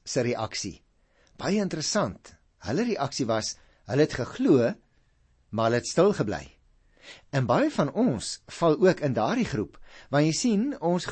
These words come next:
glo tog sekere dinge, maar, maar ons bly liewer stil daaroor, ons getuig nie daarvan nie. En dan die laaste perikoop se opskrif is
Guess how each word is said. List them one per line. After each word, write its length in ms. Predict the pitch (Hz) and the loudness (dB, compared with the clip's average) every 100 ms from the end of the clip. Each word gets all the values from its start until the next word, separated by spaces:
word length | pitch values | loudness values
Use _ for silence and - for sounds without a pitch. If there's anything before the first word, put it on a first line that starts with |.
| - | -6
glo 320 | 262 311 294 285 | -2 0 0 0
tog 200 | 233 226 | -2 -2
sekere 400 | - 202 214 180 | -2 -2 -2 0
dinge, 240 | 147 165 160 | 0 0 0
maar, 240 | 143 135 - - - | 0 -2 -6 -20 -8
maar 180 | 135 160 | -2 0
ons 80 | 131 | 2
bly 140 | 180 180 | 2 2
liewer 200 | 208 220 | 0 -2
stil 320 | - 214 214 | 0 0 2
daaroor, 400 | 139 123 131 127 | 2 2 0 0
ons 160 | 143 - | -2 -4
getuig 380 | 151 165 156 - | 0 2 2 0
nie 100 | 147 | 0
daarvan 380 | 120 - 104 85 | 0 0 -6 -6
nie. 100 | - _ _ _ _ _ - - _ | -12 _ _ _ _ _ -20 -20 _
En 240 | 151 143 123 | 4 4 2
dan 300 | 127 139 139 123 | 0 0 -2 -4
die 140 | 127 | -2
laaste 380 | 113 156 285 269 | 0 -2 -2 0
perikoop 460 | 151 131 131 131 - | 2 2 0 -2 -2
se 100 | 143 | -6
opskrif 360 | 156 - 131 117 | -6 -4 -4 -4
is 200 | 113 | -8